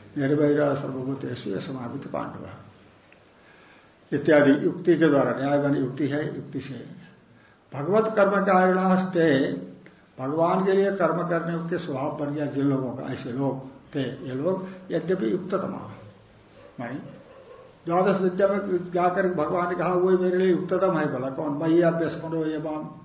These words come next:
नित्य युक्ता उपासते श्रद्धया परोपेता ते में युक्ततम आता।" युक्ततम कहा है उनको, भगवान के लिए कर्म करने वाले युक्त ही नहीं, युक्ततम कहा, अतिशय युक्त। तो ते माने वही लोग, यद्यपि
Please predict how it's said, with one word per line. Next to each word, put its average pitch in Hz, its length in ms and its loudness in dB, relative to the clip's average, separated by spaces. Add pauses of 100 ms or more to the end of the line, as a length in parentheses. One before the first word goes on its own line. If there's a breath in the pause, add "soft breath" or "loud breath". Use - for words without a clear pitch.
नित्य 151 220 -4
युक्ता 139 260 -2
उपासते 139 800 -6
श्रद्धया 147 540 -4
परोपेता 139 720 -6
ते - 180 -8
में 139 160 -6
युक्ततम 98 460 -8
आता।" 110 300 -8
युक्ततम 180 500 0
कहा 135 220 -4
है 120 60 -8
उनको, - 340 -16 (440)
भगवान 139 320 -6
के 139 120 -4
लिए 139 100 -4
कर्म 135 320 -8
करने 131 220 -10
वाले 139 320 -6 (380 loud breath)
युक्त 143 220 -4
ही 180 140 4
नहीं, 214 120 2
युक्ततम 185 460 0
कहा, - 500 -8
अतिशय 190 340 2
युक्त। 156 240 6 (1300 soft breath)
तो - 400 -4 (240)
ते 151 240 6
माने 143 160 4
वही 147 220 2
लोग, 151 420 -2
यद्यपि 196 520 2